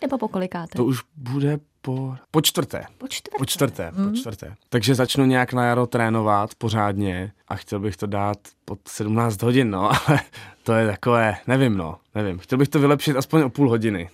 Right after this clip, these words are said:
Speaker 2: ten
Speaker 1: Já
Speaker 2: čas.
Speaker 1: jsem nikdy neběhala, neumím si představit, myslí člověk při tom dálkovém běhu na něco? A nebo jenom na to, aby dával ty nohy pořád před sebe?
Speaker 2: Tak třeba při tom maratonu pražském jsem na třicátém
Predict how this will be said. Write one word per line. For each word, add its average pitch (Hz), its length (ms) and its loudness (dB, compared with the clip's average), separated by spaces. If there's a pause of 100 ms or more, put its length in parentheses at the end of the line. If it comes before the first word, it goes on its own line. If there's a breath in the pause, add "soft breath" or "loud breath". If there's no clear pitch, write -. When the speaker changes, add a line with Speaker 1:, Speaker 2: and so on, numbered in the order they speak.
Speaker 2:
ten 98 120 -8
Speaker 1:
Já 92 80 -4
Speaker 2:
čas. - 260 -4
Speaker 1:
jsem 220 240 2
nikdy 240 360 2
neběhala, 208 540 0
neumím 226 300 0
si 262 140 -4
představit, 262 520 0 (400)
myslí 165 520 0
člověk 339 460 0
při 240 200 0
tom 262 480 2 (140)
dálkovém 208 500 2
běhu 202 240 2
na 190 100 0
něco? - 320 -6 (320)
A 226 100 2
nebo 208 260 2
jenom 185 260 2
na 180 160 -2
to, 165 100 -4
aby 170 200 -2
dával 160 420 -2
ty 180 120 -4
nohy 165 360 -4
pořád 160 300 -8 (120)
před - 240 -6
sebe? - 240 -4 (200)
Speaker 2:
Tak - 220 -2
třeba 156 260 0
při 175 200 0
tom 143 160 4
maratonu 107 480 2
pražském 87 580 -8 (160)
jsem 131 180 2
na 135 100 4
třicátém 135 760 2